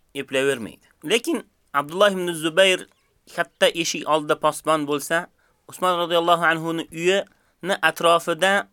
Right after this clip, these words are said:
o'sha navescha deymiz, mazalla deyiladi. O'shan bilan o'ralib qurilgan bo'lgan. Qo'zg'olonchilar o'sha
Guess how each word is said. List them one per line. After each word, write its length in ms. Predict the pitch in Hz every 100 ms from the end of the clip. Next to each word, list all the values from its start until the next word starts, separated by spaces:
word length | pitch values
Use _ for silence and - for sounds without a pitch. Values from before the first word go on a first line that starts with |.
| -
o'sha 340 | 143 156 156 - _ _ -
navescha 560 | 123 139 151 156 - 165
deymiz, 420 | 139 131 175 - _ _ _ _ _
mazalla 500 | 120 123 139 143 117
deyiladi. 400 | 117 110 113 143 196 _ _ _ _ _ _ _ -
O'shan 300 | 135 202 175
bilan 200 | 190 190 -
o'ralib 400 | 156 160 170 180 _ _ _ -
qurilgan 460 | 147 147 139 143 110
bo'lgan. 280 | 87 - - _ _ _ _ _ _ _ -
Qo'zg'olonchilar 680 | 151 170 185 180 - 220 202 _
o'sha 280 | 165 160 196